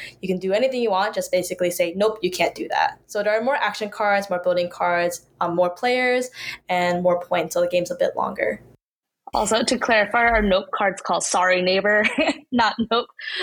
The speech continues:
Speaker 2: But, uh, there's other, like, action cards like Firework Accident and different, it's, like, all themed. And essentially, basically with the expansion pack, we're just trying to, uh,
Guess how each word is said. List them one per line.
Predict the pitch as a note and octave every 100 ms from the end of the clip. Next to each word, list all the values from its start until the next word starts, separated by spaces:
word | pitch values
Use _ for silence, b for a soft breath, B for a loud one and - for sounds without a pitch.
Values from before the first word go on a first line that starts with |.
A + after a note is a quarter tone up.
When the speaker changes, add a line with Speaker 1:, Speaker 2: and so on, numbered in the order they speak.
| D4+ A#3
Speaker 2:
But, | A#3+ G#3 G#3 A#3
uh, | G#3 F#3 F3+ G#3
there's | A3+ A3 B3
other, | A#3+ B3+ A#3+
like, | A3 G#3
action | G3+ G3 A#3 A3 G#3+
cards | G#3 G3+ -
like | F3+ F3+ - _
Firework | G#3 G3 G3 F#3+ -
Accident | E3 - - A3 A3 G#3+ G#3+ A3
and | G3 F#3+
different, | F#3+ - _ _ A3 - _ -
it's, | B3
like, | D4+ C#4+ -
all | A#3 A3 -
themed. | G3+ F#3+ G#3 A#3 A#3+ -
And | A3
essentially, | G#3+ B3 C4 - C#4+ C#4 B B B B _
basically | C4 C#4 D#4+ D#4 D4
with | A#3+ B3
the |
expansion | A3+ - G3 F#3+ A3+
pack, | G#3 A3 A3 -
we're | G#3 G3+
just | G#3+ G#3
trying | A3+ G#3+
to, | G#3 G3+ - G#3+
uh, | F#3